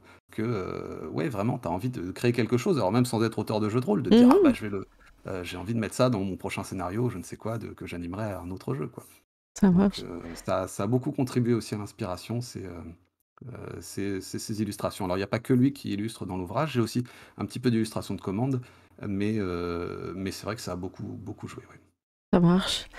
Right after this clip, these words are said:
Speaker 2: Lightbringer qui pose la question, y aura-t-il d'autres suppléments style évolution du monde et des Kawaïens au scénario, entre parenthèses, campagne ?
Speaker 1: Alors, il y a déjà une campagne dans l'ouvrage. Moi, à la base, j'ai, j'ai vraiment publié Kawaïen en mode, euh, c'est, c'est tout en un.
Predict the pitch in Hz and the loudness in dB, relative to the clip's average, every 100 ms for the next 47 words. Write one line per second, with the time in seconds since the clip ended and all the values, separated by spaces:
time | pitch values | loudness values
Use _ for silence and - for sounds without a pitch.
0 | - - - - 214 240 196 247 247 254 | -10 -8 -10 8 10 12 10 10 10 10
1 | 285 - - 247 262 233 196 - 285 - | 8 4 6 10 10 10 10 10 6 6
2 | - 214 233 262 214 - 269 214 302 - | 8 10 12 10 10 10 12 12 10 10
3 | 226 208 208 196 254 - - 226 214 202 | 8 10 10 10 10 8 10 12 12 10
4 | 190 202 208 240 196 185 185 226 208 180 | 10 10 10 10 10 10 12 12 12 10
5 | - 202 175 175 226 185 190 - 202 185 | 10 10 12 10 8 8 8 10 10 10
6 | 170 196 254 269 185 - 170 175 214 - | 10 10 8 6 4 6 6 8 6 8
7 | 180 - 180 165 - - - - - - | 6 8 4 2 -8 -10 -10 -10 -12 -16
8 | - - - _ _ _ - 107 87 _ | -20 -20 -20 _ _ _ -4 -4 -4 _
9 | - 120 147 143 165 135 123 127 110 104 | 0 4 4 2 0 0 2 4 4 2
10 | 95 107 151 151 - 131 139 151 139 156 | 0 -2 0 -2 -2 4 6 6 4 2
11 | 104 95 85 95 120 127 123 110 117 113 | 0 -6 -4 2 2 2 0 2 0 0
12 | 101 98 117 117 101 110 98 95 - - | -2 -2 -2 -2 -4 -6 -6 -10 -12 -14
13 | - 113 143 135 139 92 | -10 -6 -4 0 0 0